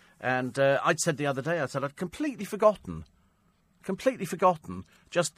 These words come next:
how, how good he is. And he really, you know, finished up with Copacabana, and everybody gets up and dances and, you know, really fantastic.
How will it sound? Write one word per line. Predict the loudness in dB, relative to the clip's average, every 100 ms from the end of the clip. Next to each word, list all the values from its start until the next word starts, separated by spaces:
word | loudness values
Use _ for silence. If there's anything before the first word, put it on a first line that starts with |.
| 0
how, | 4 4
how | 2 0
good | 0 4 4
he | 4 2 4
is. | 4 0 -4 -2
And | -2 0
he | -2
really, | 0 0 2 0
you | 2
know, | 0
finished | 4 2 4 2
up | 2
with | 2 0 2
Copacabana, | 0 0 -2 0 0 0 -6 -14 -6
and | 2
everybody | 4 4 2
gets | 2 0 2
up | 2 2
and | 2
dances | 6 6 6 2 2 4 4 2 2
and, | 0 0 -2 -4
you |
know, | -4 -4
really | -4 -4
fantastic. | -4 -6 -4 -6